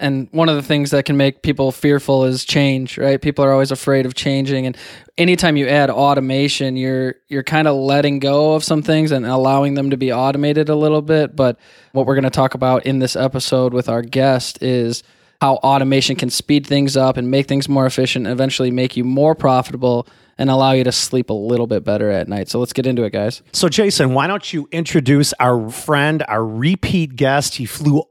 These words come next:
Speaker 2: all the way here from the Pacific Northwest to be with us today to share all the good stuff that he knows about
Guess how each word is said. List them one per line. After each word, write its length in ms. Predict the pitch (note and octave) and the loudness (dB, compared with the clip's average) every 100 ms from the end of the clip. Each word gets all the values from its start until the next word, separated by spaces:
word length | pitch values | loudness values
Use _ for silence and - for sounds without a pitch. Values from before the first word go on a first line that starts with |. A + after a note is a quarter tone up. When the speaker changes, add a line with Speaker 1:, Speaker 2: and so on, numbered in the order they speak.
| - | -2
Speaker 2:
all 280 | C#3 C#3+ D#3+ | 0 2 4
the 80 | D3+ | 2
way 300 | C#3 D3 C#3+ | 2 0 -2
here 340 | D3 C3+ C#3+ | -2 0 0
from 200 | - A#2+ | -2 -4
the 80 | A2 | -2
Pacific 480 | G#2 - D#3+ D#3 - | -2 -2 -2 -4 -4
Northwest 920 | C3 A#2 C3+ D3 E3+ E3 - - - _ - | -2 -2 0 2 4 2 0 -4 -10 _ -6
to 100 | C3+ | -2
be 240 | G2+ D#3+ | 2 2
with 180 | D#3 D#3+ | 2 2
us 160 | D3 - | 0 0
today 300 | D3+ C3+ C3+ | -2 0 0
to 80 | |
share 580 | A#2+ - - D#3 D3 C#3+ | 0 -2 -2 0 2 2
all 280 | C#3 C3+ C3 | 2 2 2
the 100 | B2 | 0
good 240 | A2+ B2 A2 | 0 -2 -2
stuff 420 | - B2+ A#2 - | -4 -2 -2 -4
that 100 | A2 | -10
he 220 | - A#2+ | -6 -4
knows 420 | A2 A2 A2 A2 | 0 2 4 2
about 560 | C3+ G#2+ G#2 G2 F#2+ - | -2 -2 0 2 2 0